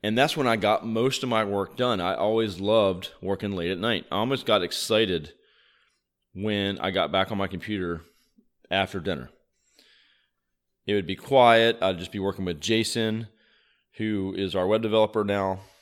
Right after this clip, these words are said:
And we would just work on projects. We'd get on the phone together or Skype or something like that and, and just crank out projects and crank out work. I got the most work done. I was very productive.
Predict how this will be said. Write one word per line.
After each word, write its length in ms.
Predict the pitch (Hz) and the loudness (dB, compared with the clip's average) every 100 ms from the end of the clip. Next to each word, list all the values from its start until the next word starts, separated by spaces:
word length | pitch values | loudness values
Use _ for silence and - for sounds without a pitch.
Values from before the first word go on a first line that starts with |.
| _ _ _ _ _ _ _ | _ _ _ _ _ _ _
And 140 | 113 135 | -4 0
we 60 | |
would 100 | 143 | 0
just 140 | 131 127 | 0 2
work 200 | 131 131 | 2 2
on 140 | 127 | 0
projects. 460 | 123 120 120 80 101 | 4 4 4 0 -2
We'd 320 | 95 87 - | -6 -4 -4
get 80 | 104 | -2
on 80 | |
the 40 | 92 | -2
phone 260 | - 110 | -2 -2
together 380 | 113 104 104 104 | 0 2 2 2
or 120 | 85 | 0
Skype 480 | 85 - 95 101 101 | -2 0 2 2 0
or 80 | 82 | -4
something 200 | - 76 | -6 -4
like 180 | 90 - | -6 -2
that 260 | 95 90 | 0 0
and, 260 | 82 90 85 - _ _ _ | -2 -6 -6 -10 _ _ _
and 160 | 95 98 | -4 -4
just 220 | 95 - | -4 -4
crank 300 | 110 98 101 | -2 -2 -2
out 200 | 90 - | -4 -4
projects 500 | 101 95 92 95 - | 0 2 2 0 -2
and 120 | 85 | -6
crank 200 | 92 87 | -8 -6
out 140 | 82 | -6
work. 280 | 85 90 73 - _ _ - - _ _ _ _ _ - | -4 -4 -6 -14 _ _ -20 -20 _ _ _ _ _ -2
I 80 | 110 | 2
got 200 | 110 98 | 2 0
the 40 | |
most 440 | 110 107 101 110 - | -2 0 0 0 0
work 200 | 214 - | -4 0
done. 200 | 110 87 | 0 0
I 80 | 87 | -2
was 140 | 85 | -4
very 360 | 85 95 92 92 | -4 -2 -2 -2
productive. 720 | - 92 101 - 69 - | -8 -2 0 0 -6 -14